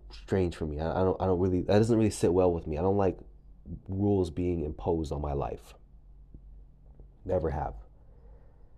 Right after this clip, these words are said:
So it, it's diffi-, it's difficult for me to follow rules. I feel, I feel like rules are so silly. I feel like rules and titles are silly. So silly. Silly as fuck. This person is important because they have this title.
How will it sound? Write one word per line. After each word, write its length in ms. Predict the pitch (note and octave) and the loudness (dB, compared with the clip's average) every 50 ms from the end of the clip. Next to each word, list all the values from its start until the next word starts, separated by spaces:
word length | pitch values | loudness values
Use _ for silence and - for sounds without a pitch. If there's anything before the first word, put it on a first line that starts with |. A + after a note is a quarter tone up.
| - - | -20 -8
So 220 | - - F#2+ F2+ F2 | -2 0 2 2 2
it, 200 | - - F#2 - | 0 -2 -2 -2
it's 160 | - A2 G2+ - | -2 -2 -2 2
diffi-, 340 | - - D3 B2+ B2+ - - - | 6 6 6 6 6 0 0 -2
it's 120 | G#2+ F#2 | 0 2
difficult 400 | - B2+ A#2+ B2 A2+ - G#2 F#2 | 4 4 4 4 2 2 0 0
for 100 | - F#2+ | 0 -2
me 120 | F2+ F#2 | -2 -2
to 80 | E2+ E2 | -2 -2
follow 240 | - E2+ D#2+ D#2+ D#2+ | 0 0 0 0 0
rules. 300 | D#2 D#2 D#2 D2+ D2 - - | 0 -2 -4 -4 -6 -4 -2
I 120 | G#2+ A2 | -2 -2
feel, 280 | - - - C#3+ C#3+ - | 0 2 4 4 4 4
I 80 | - G2+ | 2 0
feel 160 | - - C3+ | 2 4 4
like 100 | B2+ G2 | 4 4
rules 340 | D#2+ E2 F#2 G#2 A#2 B2 - | 2 2 2 4 4 4 4
are 80 | A2+ - | 4 2
so 220 | - - A2 G#2 | 2 2 0 0
silly. 540 | G2+ - - - - G2+ A2 G#2 - - - - - - - - - - - - - - - - - - - - | 0 -2 -8 -4 -2 0 0 0 -2 -6 -10 -16 -20 -20 -20 -20 -20 -20 -20 -20 -20 -20 -20 -20 -20 -14 -6 -2
I 80 | - | 2
feel 140 | - - C4 | 8 12 12
like 100 | D4 F#3 | 12 12
rules 440 | B2+ G2+ F#2 G2 A2+ C3 C#3+ C#3 A2 | 8 4 6 6 8 8 8 8 6
and 120 | F2+ D#2 | 4 -2
titles 480 | D2+ - - E2+ G2 A#2 G#2 E2+ E2 - | -2 -2 2 6 6 6 6 4 2 0
are 120 | D2 D#2 | -4 -6
silly. 480 | - - - D#2 C2+ C2 - - - - - - - - - - - - - - - - - - - | -6 -4 -4 -4 -4 -4 -6 -8 -12 -14 -20 -20 -20 -20 -20 -20 -20 -20 -20 -20 -20 -20 -20 -20 -20
So 340 | - - - - D#3+ F3+ G#3 | -14 -10 -2 4 6 6 6
silly. 560 | G3+ - - - B2 C3+ C#3+ A#2 - - - - - - - - - - - | 6 4 2 4 6 6 6 6 4 0 -6 -12 -18 -20 -20 -20 -20 -20 -16
Silly 480 | - - - - - D#3+ E3+ F#3+ F#3 F3+ | -14 -14 -10 -8 -6 -4 0 2 2 2
as 140 | E3 - | 2 0
fuck. 280 | - - E3 D3+ C3 G2 | -2 -4 -4 -4 -4 -2
This 200 | G2+ A#2 F#3 G3+ | 0 0 0 0
person 480 | - - - B2+ A#2 - - G#2 G#2+ G#2+ | 0 -4 -4 -4 -4 -4 -4 -4 -2 0
is 160 | G#2 A2 G#2 | 0 2 2
important 560 | C#3+ C#3 C#3 - C#3 C#3+ E3+ C#3 B2+ G2 D2 | 4 2 4 4 2 2 2 4 2 0 0
because 440 | C#2+ F2 E2 - - G2 G#2+ G2+ F#2 | 0 -4 -4 -2 0 0 2 2 2
they 300 | F2+ G#2 A#2+ B2 B2 G#2+ | 4 4 6 6 6 4
have 260 | G2 F#2+ G#2+ G#2 F2+ | 4 2 0 0 2
this 200 | E2+ G#2 A2 A2+ | 2 2 2 2
title. 440 | - - A#2 A#2 B2+ A2+ - - - | 0 -4 -4 -2 0 -2 -2 -2 -6